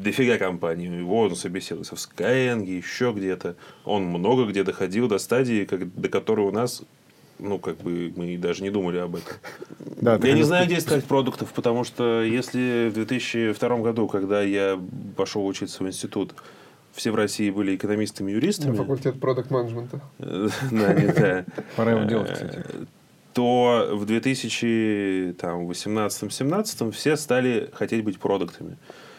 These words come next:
Speaker 1: Но кто у нас сейчас является продуктом? Ты прошел курс, э, э,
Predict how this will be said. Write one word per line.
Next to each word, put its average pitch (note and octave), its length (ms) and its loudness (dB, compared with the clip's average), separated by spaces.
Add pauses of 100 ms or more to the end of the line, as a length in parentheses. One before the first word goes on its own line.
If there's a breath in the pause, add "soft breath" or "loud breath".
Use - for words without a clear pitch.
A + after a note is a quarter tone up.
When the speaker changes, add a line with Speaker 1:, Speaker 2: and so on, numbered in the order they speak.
(280 loud breath)
Speaker 1:
Но A#2 460 2 (480)
кто C3 220 2
у A#2 60 4
нас F2+ 100 0
сейчас F2 220 -4
является E2+ 440 -4
продуктом? F2 480 -6
Ты G2 380 0
прошел F2 400 -4
курс, - 540 -10
э, E2+ 580 -6 (760 loud breath)
э, - 80 -10